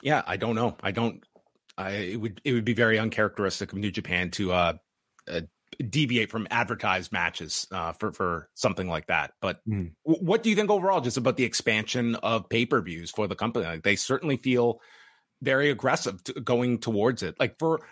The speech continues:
Speaker 1: for all we wanna say about All Out, and we don't really know what this card is going to be until at least Wednesday, is the fact that, I mean, they have,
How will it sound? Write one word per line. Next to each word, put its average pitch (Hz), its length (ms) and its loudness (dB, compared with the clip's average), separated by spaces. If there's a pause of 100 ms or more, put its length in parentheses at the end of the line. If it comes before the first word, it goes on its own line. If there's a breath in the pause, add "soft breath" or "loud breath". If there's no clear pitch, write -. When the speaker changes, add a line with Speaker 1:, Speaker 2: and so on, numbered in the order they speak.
Speaker 1:
for 143 80 -2
all 185 140 2
we 262 80 2
wanna 190 160 2
say 185 160 2
about 139 280 0
All 147 240 2
Out, 104 280 0
and 117 100 -6
we 110 80 -4
don't 139 380 2
really 123 220 -2
know 120 120 2
what 113 160 -2
this 117 140 -6
card 123 200 2
is 107 100 -4
going 107 200 -4
to 104 60 -6
be 131 280 2
until 107 300 -2
at 101 100 -6
least 110 220 -4
Wednesday, 98 600 0 (340 loud breath)
is 123 240 2
the 117 80 0
fact 147 260 0
that, 131 140 4 (180)
I 175 40 0
mean, 143 200 4 (300 soft breath)
they 151 220 4
have, 185 420 2